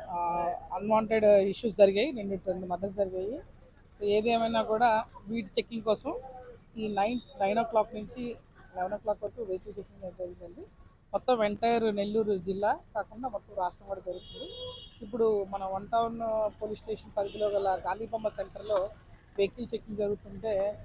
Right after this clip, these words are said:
ఒక వ్యక్తి వద్ద ఒక కత్తి ఒకటి స్వాధీనపరుచుకున్నాము. ఇప్పుడు ఆ కత్తి ఎందుకు తీసుకెళ్ళామంటే అతను దానికి రీజన్ చెప్పలేదు.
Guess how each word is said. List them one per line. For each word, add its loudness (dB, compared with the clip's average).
ఒక -4
వ్యక్తి -2
వద్ద -2
ఒక 0
కత్తి -4
ఒకటి -4
స్వాధీనపరుచుకున్నాము. -6
ఇప్పుడు 2
ఆ 6
కత్తి -6
ఎందుకు -2
తీసుకెళ్ళామంటే -2
అతను -4
దానికి -4
రీజన్ -2
చెప్పలేదు. -6